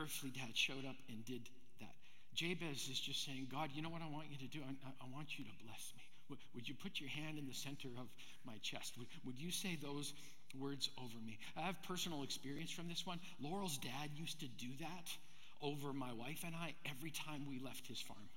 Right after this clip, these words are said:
He would physically connect with us and he would pray that prayer.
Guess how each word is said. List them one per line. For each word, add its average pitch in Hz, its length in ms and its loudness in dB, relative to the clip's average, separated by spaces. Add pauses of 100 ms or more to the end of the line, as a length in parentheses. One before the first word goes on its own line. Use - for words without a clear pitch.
(1800)
He 151 80 2
would 143 100 2
physically 190 480 6
connect 156 380 4
with 185 160 2
us 175 160 2
and 160 80 2
he 151 60 2
would 143 180 0
pray 175 240 0
that 156 260 -2
prayer. 127 180 -2